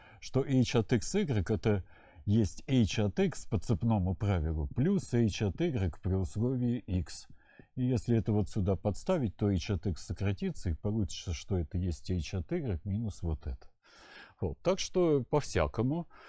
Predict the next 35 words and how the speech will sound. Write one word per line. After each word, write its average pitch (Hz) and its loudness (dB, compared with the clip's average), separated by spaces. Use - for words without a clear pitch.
Вот. 139 8
Ну, 196 4
а 165 8
если 226 4
вот 233 2
так - 2
это 139 6
объединить, 104 4
то 202 0
вот 269 0
это 262 -2
получится 123 2
отношение. 110 2
Это 240 -2
P 233 2
от 233 2
X - 0
при 92 2
условии 87 0
Y. 73 -4
P 247 -6
от - -6
X - -4
при 110 -2
условии 110 0
Y. 78 -2
У 180 -2
вас 233 -4
получается 220 -2
еще 175 4
одно 92 2
представление 120 0
для 107 2
взаимной 139 0
информации. 98 0